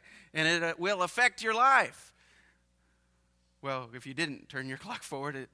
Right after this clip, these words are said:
it certainly affected your life. I'm gonna talk about today is how the Word of God will affect our lives if we will allow it.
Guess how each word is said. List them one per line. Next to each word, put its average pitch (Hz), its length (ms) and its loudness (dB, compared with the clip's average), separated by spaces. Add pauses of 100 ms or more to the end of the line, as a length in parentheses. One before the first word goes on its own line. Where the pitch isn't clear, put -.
it - 160 -20
certainly 127 380 -10
affected 113 400 -18
your 107 140 -18
life. 107 320 -18 (960)
I'm - 80 -2
gonna - 80 0
talk 202 180 8
about 190 160 0
today 185 300 4
is 180 80 0
how 190 120 4
the 175 80 0
Word 214 200 4
of 175 100 -6
God 208 240 4
will 196 180 -2
affect 214 460 2
our 220 300 4
lives 135 480 0 (160)
if 170 240 0
we 156 100 -8
will 131 240 -6
allow 160 380 -4
it. 101 160 -20